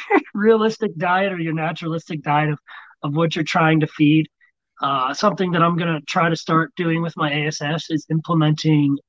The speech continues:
uh, insects and nuts. So, uh, my girlfriend breeds a, a shit ton of insects.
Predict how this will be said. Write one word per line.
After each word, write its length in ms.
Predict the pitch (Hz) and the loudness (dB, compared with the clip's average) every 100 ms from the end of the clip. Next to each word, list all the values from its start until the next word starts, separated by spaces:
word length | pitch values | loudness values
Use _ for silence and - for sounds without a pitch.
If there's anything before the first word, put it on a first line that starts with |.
| _ | _
uh, 200 | - 147 - | -4 -2 -2
insects 640 | 170 165 - 170 170 - - | -2 -2 0 0 0 -6 -4
and 400 | 160 147 143 139 160 | -2 0 -2 -4 -2
nuts. 720 | 151 202 135 - - - - _ _ _ _ | 0 2 0 -6 -10 -10 -12 _ _ _ _
So, 580 | - 185 165 156 151 147 _ _ _ _ _ _ _ - | -2 4 6 6 6 2 _ _ _ _ _ _ _ -4
uh, 260 | 160 139 139 | -2 0 0
my 200 | 139 135 | -2 0
girlfriend 460 | 143 143 - 147 | -2 -2 0 0
breeds 360 | 143 147 147 143 | 2 4 4 2
a, 160 | 131 131 | -8 -10
a 40 | 139 | -10
shit 280 | - 165 156 | -6 -6 -2
ton 180 | 151 | 0
of 160 | 143 131 - | 0 -4 -6
insects. 840 | 165 151 - 147 - - - - | -2 -2 -2 -4 -6 -10 -14 -16